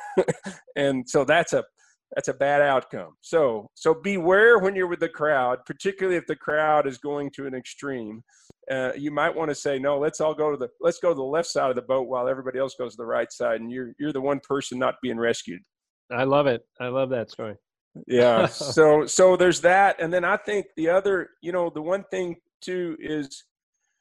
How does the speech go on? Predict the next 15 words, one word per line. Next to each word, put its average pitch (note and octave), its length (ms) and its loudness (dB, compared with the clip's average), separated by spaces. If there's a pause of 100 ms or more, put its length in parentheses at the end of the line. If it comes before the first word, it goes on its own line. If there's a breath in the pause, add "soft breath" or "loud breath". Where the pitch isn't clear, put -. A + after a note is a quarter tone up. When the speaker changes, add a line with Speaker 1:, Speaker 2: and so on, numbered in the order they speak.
(460)
Speaker 1:
um, D3 320 -4 (160)
that D#3 180 0
idea D#3+ 340 0
where D3+ 160 -2
we D3+ 100 -4
talked D#3+ 300 -2
about C#3 200 0
earlier, D3 420 0
the B2+ 100 -6
things E3 380 -6
beyond D3 680 -2
the C3 100 -6
three D3+ 240 -10
standard D3 400 -8
deviations. C#3+ 800 -10